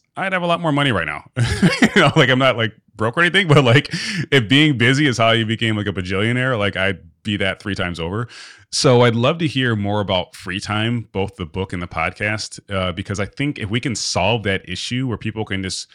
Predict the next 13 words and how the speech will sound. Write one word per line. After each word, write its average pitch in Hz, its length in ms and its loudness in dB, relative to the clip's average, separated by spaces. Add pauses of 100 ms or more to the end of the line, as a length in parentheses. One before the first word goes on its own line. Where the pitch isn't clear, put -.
(320)
have 120 240 2
more 101 280 0
time 104 440 -4
to 101 180 -4
work 95 220 -6
on 92 140 -4
themselves, 87 680 -6 (580)
then 104 560 -2 (100)
they'll 110 340 0
have 104 240 -2
more 104 200 -2
meaningful 101 420 -4
experiences 90 960 -10